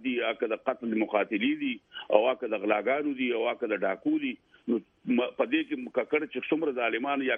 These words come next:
کلپرټس دي یا قصوروار دي، هغوی ته چونکې د دغه عدالتونو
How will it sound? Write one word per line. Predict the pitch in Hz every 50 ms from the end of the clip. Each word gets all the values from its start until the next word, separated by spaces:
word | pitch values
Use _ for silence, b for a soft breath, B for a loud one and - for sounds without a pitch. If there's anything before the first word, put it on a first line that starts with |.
| - -
کلپرټس | 147 151 147 - - 151 123 - - -
دي | 135 135
یا | 127 120 113 - - 117
قصوروار | 101 - 123 113 120 143 156 160 151 139
دي، | 139 131 - B B B B B B
هغوی | 120 113 123 165 180
ته | 147 156 - -
چونکې | 151 151 127 135 123
د | 120 110 139
دغه | 135 139 131 - 131
عدالتونو | 117 117 113 110 113 104 - 151 156 151